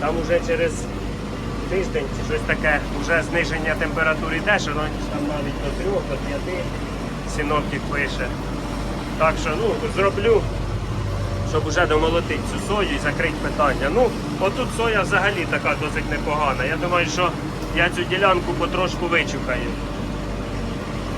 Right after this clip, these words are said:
Так, зараз ще розвернуся, увімкнуся. Так зрадів автопілоту, що забув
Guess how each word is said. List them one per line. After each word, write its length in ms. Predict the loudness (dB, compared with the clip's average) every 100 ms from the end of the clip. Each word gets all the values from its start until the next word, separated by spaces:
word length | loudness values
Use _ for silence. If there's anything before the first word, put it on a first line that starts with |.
| -4 -4 -4 -4 -4 -2
Так, 320 | 2 2 2 0 -2 -2 -2 0
зараз 280 | 0 2 0 -2 -2
ще 180 | -2 0
розвернуся, 760 | 0 0 -2 0 -2 0 0
увімкнуся. 600 | 0 0 0 0 -2 -2 -2 -2 -2 -2 -2 0 4
Так 160 | 2 4
зрадів 360 | 4 4 4 4
автопілоту, 800 | 4 4 2 2 2 4 2 0
що 120 | -4 -2
забув 280 | -2 -2